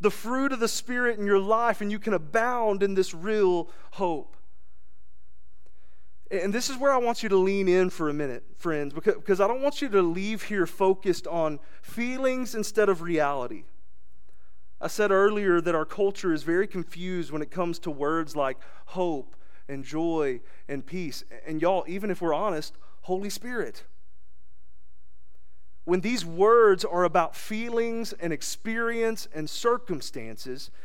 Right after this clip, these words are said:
your life is on the wrong cycle. A-, and I'm afraid, friends, that so much of modern Christianity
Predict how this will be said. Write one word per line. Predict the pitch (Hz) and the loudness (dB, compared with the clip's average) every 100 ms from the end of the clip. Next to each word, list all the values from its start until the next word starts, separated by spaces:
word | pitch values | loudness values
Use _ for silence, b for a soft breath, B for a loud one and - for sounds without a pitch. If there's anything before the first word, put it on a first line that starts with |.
| b b | b b
your | 147 226 | -2 0
life | 220 233 254 175 | 2 0 0 0
is | 160 | 0
on | 185 | 0
the | 175 | 0
wrong | 165 214 202 | 0 -2 -2
cycle. | - 214 262 - 113 - - - - - - - - - - - - - - - - - - | -4 -4 -4 -4 -6 -6 -6 -6 -6 -6 -6 -6 -6 -6 -6 -6 -6 -6 -6 -6 -6 -4 -4
A-, | 180 | -2
and | 180 202 | 2 2
I'm | 208 | 2
afraid, | - - 226 269 247 156 139 | -2 0 6 6 6 2 0
friends, | - 175 151 143 131 | -2 0 0 0 -4
that | 160 | -4
so | - - 262 254 269 | -6 -4 2 2 2
much | 233 226 - | 2 0 0
of | 156 | -2
modern | 175 190 190 175 | -2 0 -2 -2
Christianity | - 185 - 165 185 165 139 131 | -2 -4 -2 -2 0 -2 -4 -6